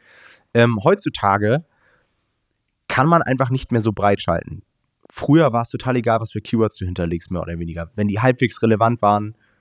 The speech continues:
dadurch, dass du gefühlt nur zwölf Cent pro Klick bezahlt hast, ging das durch.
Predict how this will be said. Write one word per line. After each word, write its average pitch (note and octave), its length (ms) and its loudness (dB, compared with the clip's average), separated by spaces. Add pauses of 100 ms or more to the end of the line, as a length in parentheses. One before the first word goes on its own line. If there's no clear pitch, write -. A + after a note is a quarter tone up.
(320)
dadurch, A2 280 2
dass G#2+ 160 -8
du G#2 100 -8
gefühlt G#2+ 320 -2
nur G#2+ 120 -6
zwölf G#2+ 260 0
Cent A2+ 240 -4
pro G2+ 80 -12
Klick - 240 -14
bezahlt F#2+ 320 -6
hast, F#2+ 180 -8
ging A2 160 2
das G2+ 220 0
durch. G2+ 300 -2